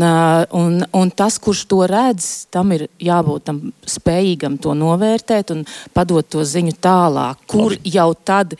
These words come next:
Speaker 1: ir tie speciālisti, kuri jau tad var sākt domāt ar ku-, to, kā tad palīdzēt.
Speaker 2: Nu, lūk, un tad, labi,
Speaker 1: Un ieraudzīt
Speaker 2: ejam uz
Speaker 1: un
Speaker 2: priekšu. Tad ejam
Speaker 1: palīdzēt,
Speaker 2: uz
Speaker 1: droši vien
Speaker 2: priekšu.
Speaker 1: tie nebūs pilnīgi vieni un tie paši
Speaker 2: Vai mēs
Speaker 1: cilvēki,
Speaker 2: visi
Speaker 1: vai ne?
Speaker 2: zinām, kam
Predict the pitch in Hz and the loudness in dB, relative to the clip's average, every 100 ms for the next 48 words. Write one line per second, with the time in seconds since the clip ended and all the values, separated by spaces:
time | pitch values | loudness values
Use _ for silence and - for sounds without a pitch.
0 | _ 175 - 190 240 - 196 214 208 165 | _ -6 -4 -2 -2 -2 -4 -2 -2 -2
1 | 143 156 - - 208 196 170 156 165 156 | -2 -6 -10 -2 0 2 2 0 -4 0
2 | 190 190 - - - - 170 156 170 196 | 0 0 -4 -18 -14 -4 -2 0 2 2
3 | 165 - 151 - 190 - - 190 208 - | 0 -2 -8 -4 -4 -2 0 2 0 -4
4 | _ - 180 175 - 220 196 156 117 - | _ -4 -2 -4 -2 0 0 -2 -6 -2
5 | 123 101 - - 165 - - 107 185 208 | 2 2 0 -2 -2 -4 -2 -2 -2 0
6 | 240 247 196 170 180 165 190 180 - 214 | 2 2 2 0 -2 -4 -4 -4 -2 0
7 | 254 214 202 226 180 175 196 202 208 185 | 0 0 0 0 0 0 -2 0 -2 -2
8 | 190 196 196 180 160 - - 185 - 196 | 0 0 2 0 -2 -10 -16 -14 -2 0
9 | 208 175 160 202 220 190 170 165 165 170 | 2 -2 -2 0 2 0 -4 -4 -6 -4
10 | 180 - 220 - 160 143 - 123 165 - | -4 -2 0 0 0 -2 -2 -4 -2 -2
11 | 151 160 196 90 95 95 113 147 139 - | 0 -2 -4 -4 -2 0 2 0 -2 -2
12 | 95 123 | 0 0